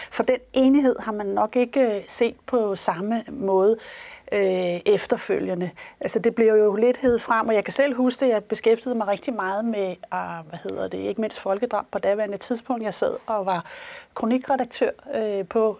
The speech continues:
øh, Dagbladet Information i den periode nitten nioghalvfems to tusind, og vi dækkede den her diskussion om, hvorvidt man skulle intervenere, øh, øh, for at forhindre det her forestående folkedrab eller ej. Øh,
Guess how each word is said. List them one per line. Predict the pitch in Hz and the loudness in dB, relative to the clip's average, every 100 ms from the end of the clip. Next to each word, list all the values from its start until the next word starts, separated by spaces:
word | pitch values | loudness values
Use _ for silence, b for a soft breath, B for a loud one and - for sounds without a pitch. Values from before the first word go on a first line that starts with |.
| 220 | -4
øh, | 196 185 175 | -4 -4 -2
Dagbladet | 185 180 226 214 | 0 0 0 -2
Information | 190 196 180 - 233 233 | -4 -8 -4 -2 -2 -4
i | - 208 | -6 -2
den | 208 196 | 0 -2
periode | - 214 196 208 202 | -2 0 0 0 -2
nitten | 202 214 | -2 -2
nioghalvfems | 226 214 214 208 196 196 - | -2 -2 -4 -4 -4 -6 -6
to | - 226 - | -4 -4 -4
tusind, | 233 214 226 | -6 -4 -4
og | 196 | -4
vi | |
dækkede | 208 220 208 226 294 | 0 4 4 4 2
den | 233 214 220 | 2 2 2
her | 226 214 B B - | 2 0 B B -6
diskussion | 226 - 214 - 262 - | -4 -2 -2 0 2 0
om, | 208 | 0
hvorvidt | 196 185 226 233 | 0 2 0 0
man | 226 | -2
skulle | 208 - 214 | -2 -2 -2
intervenere, | 196 190 190 190 214 226 233 B B B B | -2 -4 -4 -4 -2 -2 -4 B B B B
øh, | - 202 190 180 - | 0 2 2 0 -2
øh, | - 196 180 | -4 -2 -2
for | - | -2
at | 196 | -2
forhindre | 214 170 208 220 | -2 0 -2 -2
det | 208 190 | -2 -2
her | 196 185 | -2 -2
forestående | - 190 - 196 196 190 180 | -2 -2 -2 -4 -6 -10 -6
folkedrab | 196 175 - 190 185 190 | -2 -2 -2 -4 -4 -4
eller | 180 - | -4 -2
ej. | 160 185 B B B B B - | -4 -6 B B B B B -4
Øh, | 208 190 170 | 2 2 2